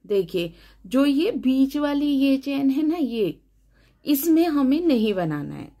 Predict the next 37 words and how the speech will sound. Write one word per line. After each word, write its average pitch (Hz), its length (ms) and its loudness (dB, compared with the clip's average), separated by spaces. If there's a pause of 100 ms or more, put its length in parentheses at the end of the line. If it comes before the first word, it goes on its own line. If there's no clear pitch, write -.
(280)
बस 285 340 -4
इस 262 220 -4
बात 226 280 -4
का 254 140 -8
हमें 247 320 -4 (440)
ध्यान 262 320 2
रखना 247 320 -6
है 285 280 -8 (380)
कि 285 120 2
जहाँ 254 440 0
पे 285 80 -6
ये 302 240 -2
जॉइंट 240 500 -2
हो 262 120 0
रहा 240 120 -4
है 262 180 0
ना, 427 220 -6 (340)
वहाँ 247 520 0
पे 277 100 0
हमें 247 440 -4 (580)
नहीं 233 500 2
बनाना 165 420 -6
है - 220 -18
डबल 160 280 -16
क्रोशिया, - 540 -18 (120)
ठीक - 200 -8
है। 466 120 -2 (720)
और 226 360 0 (400)
फिर 220 220 2
हम 247 260 -4
सब 220 300 -6
में 247 240 -2 (200)
इसी 226 260 -6
तरह 214 320 -4
से 285 240 -6 (500)
डबल 226 360 0
क्रोशिया 220 640 -4